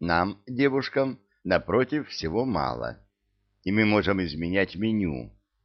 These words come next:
После того, как мы съедаем выданную нам порцию, включая кусочек масла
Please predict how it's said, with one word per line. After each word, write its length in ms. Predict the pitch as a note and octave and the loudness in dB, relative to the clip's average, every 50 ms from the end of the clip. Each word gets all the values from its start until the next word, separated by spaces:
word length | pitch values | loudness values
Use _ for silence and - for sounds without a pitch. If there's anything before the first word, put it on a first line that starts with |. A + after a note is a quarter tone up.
| _ _ _ _ _ _ _ _ | _ _ _ _ _ _ _ _
После 400 | _ G2 G#2 G2 - - F#2 F#2+ | _ 2 2 2 2 -2 -4 -2
того, 260 | F2+ - F#2+ G2 G2 F2 | 0 2 2 4 4 4
как 220 | - F#2 F2 - | 2 0 0 0
мы 140 | F#2 F#2 F2+ | -4 -4 -4
съедаем 640 | - - E2+ F2 E2 E2+ A2+ A#2 G#2+ F#2 E2 D#2 - | -2 -2 -4 -2 0 2 4 4 4 4 2 -2 -4
выданную 680 | - F2 G2+ G2 E2+ D2+ F2+ F2 E2+ E2+ E2+ E2 E2 F2 | -2 0 0 0 2 2 0 0 0 -2 -2 -2 -2 -2
нам 200 | F2 E2+ D#2+ D#2+ | 0 -2 -2 -2
порцию, 680 | - - A#2+ C3+ C3+ B2 - - - C#2+ B1+ - - - _ | -2 0 0 0 0 0 -6 -8 -10 -8 -8 -8 -12 -14 _
включая 480 | _ - F2+ F2 E2+ - F#2+ E2+ E2 D#2+ | _ -6 -6 -4 0 2 2 4 4 2
кусочек 500 | - E2+ E2 - F2+ F2+ - - F#2 - | -2 -6 -6 -6 -6 -6 -6 -10 -10 -4
масла 600 | A#2+ C3 A2+ D2 - - - - A#1 - A2 | -2 -2 0 -2 -2 -6 -10 -10 -10 -10 -10